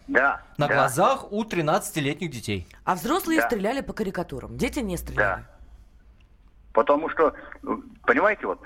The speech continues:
Speaker 1: организаторы, вот я, например, э, взрослый человек, да, и организаторов я не один, еще другие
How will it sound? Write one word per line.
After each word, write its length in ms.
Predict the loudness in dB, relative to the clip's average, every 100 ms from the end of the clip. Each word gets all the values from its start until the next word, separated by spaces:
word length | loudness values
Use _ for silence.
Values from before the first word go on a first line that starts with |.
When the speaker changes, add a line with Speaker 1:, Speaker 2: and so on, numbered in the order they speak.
| -4 0
Speaker 1:
организаторы, 920 | 2 2 0 2 2 2 0 0 2
вот 180 | 4 6
я, 120 | 6
например, 460 | 4 -2 -6 -6 -4
э, 220 | 0 0
взрослый 460 | 4 4 4 4 0
человек, 400 | -2 -2 -2 2
да, 180 | 2 2 -14 -20 -10
и 100 | 0
организаторов 800 | 4 6 4 2 6 4 4 -4
я 180 | 2 4
не 120 | 8
один, 420 | 6 6 2 -4 -6
еще 320 | -6 0 2
другие 400 | 2 -2 -4